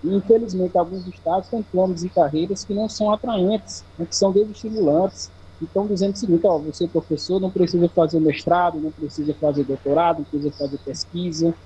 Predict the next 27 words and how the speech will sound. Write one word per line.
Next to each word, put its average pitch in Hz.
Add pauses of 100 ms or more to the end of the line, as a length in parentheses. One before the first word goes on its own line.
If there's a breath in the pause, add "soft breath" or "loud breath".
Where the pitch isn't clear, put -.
(260)
não 160
precisa 165
fazer, 156
não 165
precisa 165
publicar 160
artigo, 175
não 147
precisa 151
fazer 147
capítulo 143
livre, 185 (540 loud breath)
porque 175
você 185 (100)
foi 180 (100)
feito 170
apenas 175
pra 180
ficar 170
aqui 165
na 170
sala 165
de 156
aula 170
ganhando 160
isso 143
aqui 175